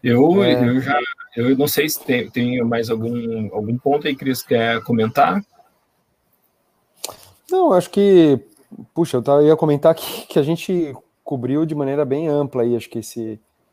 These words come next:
Speaker 2: esse território de, de, de cookies, dados, né, no, na mídia digital. É, eu acho que, assim, de, de, talvez de mensa-, mensagem final, né, de reflexão, é, <clears throat> o que eu queria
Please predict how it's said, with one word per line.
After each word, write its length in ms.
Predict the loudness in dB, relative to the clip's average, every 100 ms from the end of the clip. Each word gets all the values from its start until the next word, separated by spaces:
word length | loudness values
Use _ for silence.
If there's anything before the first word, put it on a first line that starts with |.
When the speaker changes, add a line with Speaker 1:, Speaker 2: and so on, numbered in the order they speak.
| _ -10
Speaker 2:
esse 220 | -10 -4
território 640 | -2 -2 -2 0 2 0
de, 120 | -4
de, 320 | -6 -6 -8 -10
de 180 | -12
cookies, 720 | -14 -4 0 0 -2 -6 -6
dados, 920 | -2 4 6 4 2 -2 -4 -8 -14 -12
né, 420 | -6 -2 -2 -2
no, 180 | -6 -8
na 140 | -8 -6
mídia 180 | -4
digital. 640 | -4 -6 -4 2 4 4 0 _ _ _ -20 -20 -14 -2
É, 240 | 0 2
eu 80 | 2
acho 120 | 2
que, 60 | 2
assim, 180 | 2
de, 340 | 2 4 2 2
de, 120 | -2
talvez 220 | 0 2
de 60 | 2
mensa-, 340 | 0 0 0
mensagem 440 | -2 -4 -2 -2 -4
final, 680 | -6 -4 0 2 4 2 0
né, 340 | -2 -2 -4
de 100 | -6
reflexão, 680 | -8 -8 -8 -4 -2 0 -2 -8 _ _ _ _ _ _ -6
é, 380 | -2 2 2 2 -2 0
<clears throat> 320 | 2 4 2
o 80 | 0
que 120 | -2
eu 120 | 0 0
queria 560 | 0 4 8 8 6